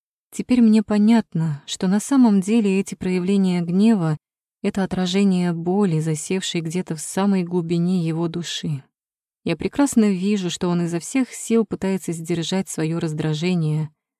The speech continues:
но это только усиливает мое любопытство. "Мать бросила меня, когда мне было восемь", грустным голосом сообщает он. Что-то мне подсказывает, что он не говорит об этом с первым встречным.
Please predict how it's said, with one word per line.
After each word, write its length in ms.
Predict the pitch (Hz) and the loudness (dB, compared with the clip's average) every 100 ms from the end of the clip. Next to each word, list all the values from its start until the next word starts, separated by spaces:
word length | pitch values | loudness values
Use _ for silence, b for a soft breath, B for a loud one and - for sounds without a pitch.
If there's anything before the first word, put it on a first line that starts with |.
| _ - | _ 0
но 180 | 226 | 2
это 180 | 269 233 | 4 2
только 300 | 175 165 - | -2 -4 -2
усиливает 680 | 170 156 - 160 156 156 151 | -4 -4 -4 -2 -2 -2 -2
мое 180 | 156 156 | -2 0
любопытство. 800 | 156 156 151 165 - - 165 147 _ _ _ _ _ _ _ _ _ _ _ _ _ _ _ | 0 -2 -4 -8 -8 -8 -6 -8 _ _ _ _ _ _ _ _ _ _ _ _ _ _ _
"Мать 240 | 175 165 | -4 -4
бросила 460 | 160 175 160 - 156 | -4 -4 -4 -4 -2
меня, 380 | 156 156 170 196 | 0 0 0 -2
когда 280 | 160 156 165 | -4 -4 -2
мне 180 | 156 | 0
было 320 | 147 170 160 151 | -2 -2 -2 -4
восемь", 560 | 156 151 - 160 139 - _ _ _ _ _ _ _ - | -4 -6 -6 -6 -8 -10 _ _ _ _ _ _ _ -8
грустным 440 | 165 165 - 165 | -6 -4 -2 -2
голосом 440 | 160 180 185 180 156 | -2 -4 -4 -4 -6
сообщает 680 | - 175 - 160 156 151 | -4 -4 -4 -4 -4 -4
он. 280 | 160 156 151 - _ _ _ _ _ _ _ _ _ | -6 -6 -6 -12 _ _ _ _ _ _ _ _ _
Что-то 320 | - - 208 247 | -8 -4 2 6
мне 200 | 233 240 | 6 6
подсказывает, 720 | 233 - 202 202 208 220 226 | 0 -4 -4 -2 -2 0 -2
что 220 | - 180 | -2 0
он 220 | 185 196 | 2 2
не 100 | 196 | 2
говорит 460 | 202 214 208 160 151 | 2 0 0 0 -4
об 140 | 160 | -4
этом 240 | 165 160 156 | -4 -4 -6
с 100 | - | -6
первым 420 | 180 160 156 156 | -4 -2 0 -2
встречным. 800 | - 170 160 156 - 160 160 | -4 -6 -6 -6 -6 -4 -4